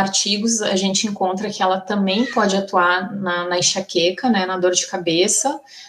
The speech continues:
mas tem óleos melhores pra essa questão, como, por exemplo, hortelã-pimenta, né?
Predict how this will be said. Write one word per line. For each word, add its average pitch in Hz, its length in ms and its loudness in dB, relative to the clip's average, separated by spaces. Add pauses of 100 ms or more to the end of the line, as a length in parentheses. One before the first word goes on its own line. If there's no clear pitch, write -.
(140)
mas 208 440 6
tem 269 200 4
óleos 240 680 6 (840)
melhores 220 600 6
pra 214 200 0
essa 202 220 -2
questão, 202 520 0
como, 208 240 -6
por 208 140 -4
exemplo, 196 480 -2
hortelã-pimenta, 185 960 -2
né? 156 200 -6